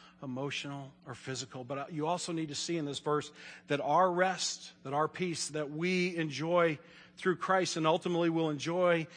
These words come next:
in heaven is not one without a fight. Look at what this king had to do. His garments are washed in wine, and his vesture in the blood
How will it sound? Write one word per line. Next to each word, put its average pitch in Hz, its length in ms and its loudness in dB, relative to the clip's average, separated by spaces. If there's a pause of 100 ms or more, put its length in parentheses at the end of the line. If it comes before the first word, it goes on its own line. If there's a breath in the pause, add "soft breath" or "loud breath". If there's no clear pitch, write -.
(160 loud breath)
in 143 100 -4
heaven 160 360 0
is 143 200 -4
not 185 400 0
one 180 540 -2 (400 soft breath)
without 143 320 -2
a 135 40 -8
fight. 113 300 -12 (840 soft breath)
Look 165 100 0
at 226 100 2
what 202 200 6
this 175 160 -4
king 175 240 -2
had 151 300 -4
to 147 100 -8
do. 123 320 -10 (800 soft breath)
His 143 200 -4
garments 190 840 0 (120)
are 135 160 -2
washed 151 840 -2 (280 soft breath)
in 143 240 -4
wine, 147 460 -2 (880 soft breath)
and 147 100 -4
his 147 120 -4
vesture 151 520 -2
in 139 120 -4
the 127 60 -6
blood 156 580 -4